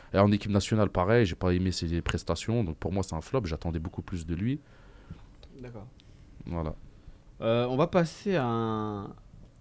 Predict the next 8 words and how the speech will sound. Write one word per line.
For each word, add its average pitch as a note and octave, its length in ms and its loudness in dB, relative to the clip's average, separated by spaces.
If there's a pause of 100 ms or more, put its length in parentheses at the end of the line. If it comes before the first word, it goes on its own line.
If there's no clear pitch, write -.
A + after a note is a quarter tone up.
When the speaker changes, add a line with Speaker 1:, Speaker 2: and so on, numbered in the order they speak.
(220)
Speaker 2:
à A2 120 -4
des A2+ 120 0
tops F3 240 -4
et C#3 40 2
flops D3+ 220 -2
d'un A#2 160 0
absent. B2+ 360 -2 (600)
Donc G2 100 -6